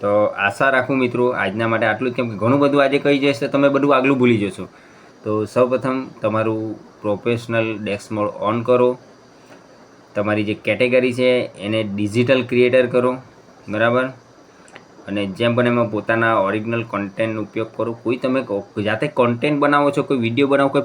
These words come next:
પોસ્ટ બનાવો ને, તો એક વોટરમાર્ક આપો. જેમ કે મારી ઘણી પોસ્ટમાં તમે જોશો, જો, એમ, જોવા મળશે ગૌરાંગ પટેલ, કાં તો માસ્ટર ગૌરાંગ પટેલ, બરાબર. માસ્ટર ગૌરાંગ પટેલ મારી Instagram-ની આઈ ડી છે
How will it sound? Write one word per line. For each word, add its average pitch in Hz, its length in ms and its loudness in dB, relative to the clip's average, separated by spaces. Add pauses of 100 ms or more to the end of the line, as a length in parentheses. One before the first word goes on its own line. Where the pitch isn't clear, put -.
પોસ્ટ 139 220 2
બનાવો 147 240 2
ને, 143 100 -2
તો 139 80 -4
એક - 120 -8
વોટરમાર્ક 107 540 0
આપો. 90 260 -8 (840)
જેમ 120 140 -2
કે 127 60 0
મારી 120 220 2
ઘણી 123 200 2
પોસ્ટમાં 127 360 -2
તમે 135 180 2
જોશો, 117 360 0
જો, 104 440 -8
એમ, 107 520 -6 (380)
જોવા 131 220 2
મળશે 123 340 0
ગૌરાંગ 113 400 0
પટેલ, 107 300 -4
કાં - 360 -14
તો - 80 0
માસ્ટર 101 360 -4
ગૌરાંગ 107 360 0
પટેલ, 104 280 -4 (800)
બરાબર. 127 300 0
માસ્ટર 123 300 0
ગૌરાંગ 127 280 2
પટેલ 131 200 0
મારી 135 380 -2 (140)
Instagram-ની 131 560 0
આઈ 110 120 2
ડી 104 140 -2
છે 98 160 -12